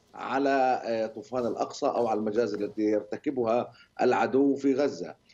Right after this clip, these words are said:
ما يحدث هو عملية مخططة. هؤلاء الأشخاص يمتلكون، آه، متفجرات بتقنية جديدة وحديثة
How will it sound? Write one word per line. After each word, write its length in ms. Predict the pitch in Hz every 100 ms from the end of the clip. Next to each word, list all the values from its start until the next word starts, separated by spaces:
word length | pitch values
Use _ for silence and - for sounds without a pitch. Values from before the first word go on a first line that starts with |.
| _
ما 100 | 98
يحدث 480 | 127 214 147 165 160
هو 100 | 151
عملية 360 | 139 151 156 160
مخططة. 680 | 165 - 202 131 - 90 - _ -
هؤلاء 280 | 123 143 143
الأشخاص 440 | 127 - 143 -
يمتلكون، 680 | 120 120 113 - 135 127 - - - _ -
آه، 720 | 98 104 101 101 98 87 87
متفجرات 960 | 98 - 113 117 92 117 147 151 - -
بتقنية 540 | 110 - - 123 104
جديدة 420 | 95 104 123 135 104
وحديثة 540 | 104 104 127 131 101